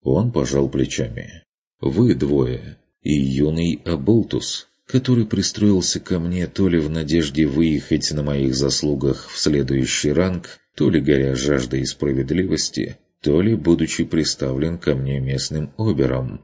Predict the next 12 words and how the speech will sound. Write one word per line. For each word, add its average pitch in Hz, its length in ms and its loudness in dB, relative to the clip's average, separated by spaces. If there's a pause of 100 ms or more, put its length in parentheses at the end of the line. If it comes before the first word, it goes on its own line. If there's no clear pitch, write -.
в - 140 -18
качестве 69 680 0
соглядатая. 76 1120 -2 (500)
Иными 69 400 0
словами, 67 680 -2 (140)
знал 78 460 -2
наверняка 78 800 0 (160)
и 90 260 0
обер 73 420 2
тоже". - 800 -2 (500)
"Думаю, 95 600 0
да", — 65 360 -2